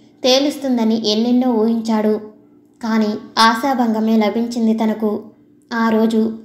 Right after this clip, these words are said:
సుమతికి ప్రథమ సమాగమం. కాలి అందల రవళికి దినపత్రికను మూసి తలెత్తి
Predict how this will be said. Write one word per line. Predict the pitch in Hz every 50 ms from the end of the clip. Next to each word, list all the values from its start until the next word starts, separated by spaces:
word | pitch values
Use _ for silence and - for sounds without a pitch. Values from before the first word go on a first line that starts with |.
| - - - -
సుమతికి | - - 294 269 277 302 285 269 - - 247 262
ప్రథమ | 262 - 240 226 247 247 247 247
సమాగమం. | - - 220 214 220 226 233 233 226 214 220 214 214 214 - - - - _ _ _ _ _ _ _ _ - -
కాలి | 285 277 302 330 349 330
అందల | 302 285 277 262 254 240
రవళికి | 240 214 214 226 226 220 220 220 214 208 214 - - - -
దినపత్రికను | 214 247 262 294 285 320 311 320 302 311 302 285 254 254 240
మూసి | 220 214 220 - - 240
తలెత్తి | 240 - 208 202 214 226 220 - 247